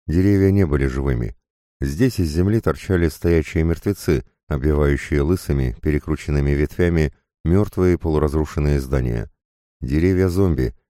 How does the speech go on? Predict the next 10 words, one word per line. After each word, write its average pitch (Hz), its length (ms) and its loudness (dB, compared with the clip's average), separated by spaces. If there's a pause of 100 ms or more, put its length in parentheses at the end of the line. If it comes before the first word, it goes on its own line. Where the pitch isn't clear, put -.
(120)
из 73 140 -6
последних 78 500 0
сил 80 360 -2
опирающиеся 76 880 0
на 78 140 0
руины. 71 460 -2 (420)
Может 110 400 0
ли 110 80 0
быть 92 180 -2
такое? 67 480 -2